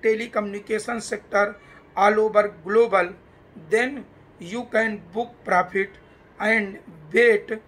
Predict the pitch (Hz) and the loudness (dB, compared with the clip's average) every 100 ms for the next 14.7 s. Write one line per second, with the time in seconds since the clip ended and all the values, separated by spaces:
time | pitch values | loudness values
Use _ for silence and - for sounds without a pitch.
0 | _ - 196 190 226 208 202 202 - 175 | _ -20 -8 -2 0 0 -4 -4 0 2
1 | 202 - - 185 190 185 185 - - - | 2 -2 -16 -4 0 0 -4 -16 -20 -20
2 | - 156 208 240 277 - _ - - - | -20 -2 -2 -2 -6 -18 _ -20 -20 -20
3 | - - 180 220 214 208 202 208 - - | -20 -14 -6 -4 0 0 0 -6 -14 -20
4 | - - _ - - - - - - - | -20 -20 _ -20 -20 -20 -20 -20 -20 -20
5 | 185 233 240 214 208 208 - - - - | -10 -10 -2 0 0 -4 -14 -20 -20 -20
6 | 165 156 202 196 214 226 - - - - | -10 2 4 4 0 -12 -20 -20 -12 -2
7 | 196 202 - 233 208 202 196 202 170 170 | -2 -2 -4 -2 -2 -2 -2 -2 0 0
8 | 185 175 185 202 208 - - - - - | 0 -4 -2 0 -2 -8 -20 -20 -20 -14
9 | 226 226 190 202 208 202 208 208 - _ | -10 -6 0 2 2 -2 -6 -10 -20 _
10 | _ _ - - - 226 226 - 240 190 | _ _ -20 -20 -4 -2 -2 -4 -6 -6
11 | - - - 208 208 220 208 208 - - | -10 -20 -16 -14 -10 -8 -2 -4 -4 -6
12 | 208 208 214 202 196 180 190 190 196 - | -4 -2 -4 -4 -6 -4 -2 -4 -8 -8
13 | 214 208 233 226 214 202 208 - - - | -8 -6 -10 -8 -8 -8 -10 -20 -20 -20
14 | - - 220 214 247 247 247 | -14 -4 -4 -4 -6 -6 -8